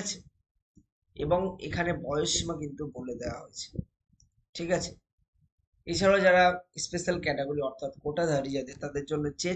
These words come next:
ছাড় দেওয়ার কথা বলা আছে, ওয়েস্ট বেঙ্গল বা all India basis যে নর্মস দেওয়া আছে, সেই অনুযায়ী হবে। এবার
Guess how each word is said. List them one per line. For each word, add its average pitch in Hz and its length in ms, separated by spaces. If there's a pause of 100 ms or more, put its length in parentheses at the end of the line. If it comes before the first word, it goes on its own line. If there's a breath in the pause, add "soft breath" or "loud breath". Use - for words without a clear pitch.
(100)
ছাড় 147 300 (100)
দেওয়ার 139 280
কথা - 160 (100)
বলা 110 180 (100)
আছে, 180 180 (760 soft breath)
ওয়েস্ট 147 280
বেঙ্গল 151 320 (960)
বা 123 120 (320)
all 147 120 (100)
India 170 280
basis 139 300 (120)
যে 127 80 (200)
নর্মস 147 280 (100)
দেওয়া 131 200
আছে, - 140 (100)
সেই 143 240
অনুযায়ী 135 400
হবে। 135 180 (920 loud breath)
এবার 202 200